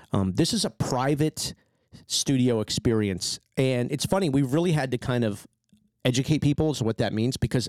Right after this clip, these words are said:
it doesn't exist. I mean, we, we looked for a year, we, we investigated it, we analyzed everything, we called people, we talked to other businesses. There is no place where a family can go just themselves and basically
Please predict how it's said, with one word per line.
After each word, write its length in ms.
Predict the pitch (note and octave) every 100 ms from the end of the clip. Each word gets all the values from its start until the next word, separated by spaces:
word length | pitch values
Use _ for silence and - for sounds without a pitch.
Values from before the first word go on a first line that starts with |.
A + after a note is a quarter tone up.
| -
it 80 | A2+
doesn't 240 | D#3+ A#2+
exist. 540 | F#2 A2+ E2 - - _
I 40 | A2
mean, 400 | G#2+ G#2+ G#2+ -
we, 120 | C3 C3+ - - - - -
we 120 | D3
looked 220 | F3 F#3+
for 300 | - D3+ C3
a 80 | C#3
year, 400 | B2 B2+ C3+ B2+
we, 240 | A#2+ B2 A#2
we 180 | A#2 A2
investigated 720 | A2 C#3+ - C#3 C#3 C#3 C3
it, 220 | B2+ A#2
we 180 | A2 B2+
analyzed 420 | C3+ C3 B2+ A#2
everything, 200 | B2+ A#2
we 80 | A2
called 380 | - C3+ D3
people, 260 | A#2+ D3 C#3
we 80 | B2
talked 220 | C#3 C3+
to 40 |
other 120 | B2+ A2+
businesses. 520 | A#2+ B2 B2 A#2+ - - - - - - - -
There 140 | C3+
is 120 | C#3+
no 220 | C3+ D3 F#3
place 400 | - D3+ C#3 -
where 100 | G#2+
a 60 |
family 420 | - C#3+ C3 D3+
can 220 | D3 C3 A2
go 420 | A2+ G#2+ C#3 C#3
just 260 | - C3 -
themselves 560 | A#2+ A2 A#2 A2 B2+ -
and 220 | A#2+ A2
basically 580 | B2 C3 - - C3